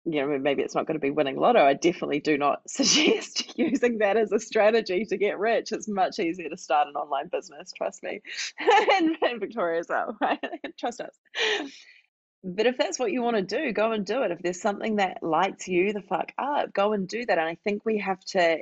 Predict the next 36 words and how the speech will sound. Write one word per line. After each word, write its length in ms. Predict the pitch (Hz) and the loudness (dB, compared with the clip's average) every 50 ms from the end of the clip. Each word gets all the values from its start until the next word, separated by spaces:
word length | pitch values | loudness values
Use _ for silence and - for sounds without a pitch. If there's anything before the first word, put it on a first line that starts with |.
| - - | 0 -2
I 80 | - 180 | -2 -2
think 240 | - - 196 - - | 0 -2 -4 -2 -2
we 120 | 208 208 | -4 -2
have 180 | 196 196 196 - - | -2 -2 -4 -4 -2
to 120 | - 175 | -2 -2
do 340 | 156 143 - - 147 151 185 | -2 -2 0 2 4 4 4
that 300 | 190 247 285 359 320 - - _ - - - _ _ _ _ _ - | 4 0 0 0 -2 -4 -6 _ -20 -20 -20 _ _ _ _ _ -2
in 120 | 180 185 - | 0 0 0
order 360 | - - 190 202 196 202 190 | 2 4 4 6 6 4 2
to 240 | 190 - - 185 170 | 0 0 0 0 2
realize 680 | 160 175 185 185 196 196 180 165 156 151 156 151 - | 4 4 4 6 6 6 6 6 6 4 4 2 2
that 220 | - 156 147 - - | 2 2 4 4 4
that's 300 | 165 151 - - - 170 | 2 2 2 0 -8 -10
not 420 | 160 160 165 165 160 156 - - | -8 -6 -2 0 0 0 0 -2
necessarily 800 | 175 170 160 160 - - 156 - - 175 165 160 156 156 151 151 | -6 -6 -6 -8 -10 -12 -12 -6 -4 -2 0 0 0 0 -2 -2
the 120 | - 156 143 | -2 -2 -2
exact 520 | - - - - 156 143 - - - - - | -2 -2 -2 0 0 0 0 -2 -10 -4 -2
thing 200 | 175 160 156 151 | -2 -2 -2 -2
that's 240 | 151 139 - _ - | -4 -6 -6 _ -4
in 140 | - 156 151 | -2 -2 0
our 180 | 143 139 135 135 | 0 0 0 0
alignment. 600 | 131 127 127 135 139 139 139 - - - - _ _ _ _ _ _ _ _ _ _ _ _ _ _ - | -2 -2 -2 -2 -2 -4 -6 -8 -10 -10 -12 _ _ _ _ _ _ _ _ _ _ _ _ _ _ 4
And, 400 | 170 175 175 160 160 156 160 156 - - - - - _ _ _ | 6 6 6 6 4 2 -2 -4 -8 -14 -20 -20 -20 _ _ _
you 100 | - 175 | 0 2
know, 120 | 165 160 165 | 4 4 4
the 140 | 160 202 196 | 4 2 4
way 260 | 175 185 196 214 233 | 6 6 4 4 4
that 120 | 214 226 196 | 2 4 4
I 200 | 175 160 156 156 | 4 4 4 2
started 500 | 160 - - - 175 151 165 175 170 160 | 0 -4 -4 0 2 4 4 4 2 0
my 140 | 156 143 135 | -2 -4 -4
business 580 | 147 151 165 165 170 151 135 127 135 - - | -2 -4 -4 -4 -6 -10 -10 -10 -10 -10 -6
is 420 | - - 147 143 139 135 131 - - - - 139 | 0 2 2 2 2 0 -6 -10 -10 -10 -8 -4
just 220 | - 160 - - | -4 -6 -6 -4
to, 80 | - - - | -8 -6 -6
like, 160 | - - | -6 -10